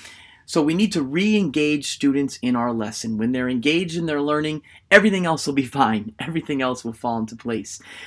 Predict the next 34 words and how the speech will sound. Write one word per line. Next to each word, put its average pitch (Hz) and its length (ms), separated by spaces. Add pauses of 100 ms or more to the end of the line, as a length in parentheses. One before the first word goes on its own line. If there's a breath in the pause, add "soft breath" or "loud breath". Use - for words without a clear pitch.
(140)
So 185 360 (220 soft breath)
to - 100
talk 233 300
about 202 240
this 165 220
today, 165 180
we're 160 140
gonna 180 180
use 175 300
an 170 80
article 170 360
called 147 280
The 131 80
Code 180 420
for 180 100
Student 175 440
Engagement. 135 640 (500 loud breath)
It - 80
was 131 180
written 160 220
by 143 160
Chad 160 400
Prather 139 400
in 127 160
the 127 80
December 156 480
and 139 120
January 160 520
of 120 140
this 165 280
year 139 360 (300 loud breath)
Educational 160 600
Leadership 143 500
magazine. 120 640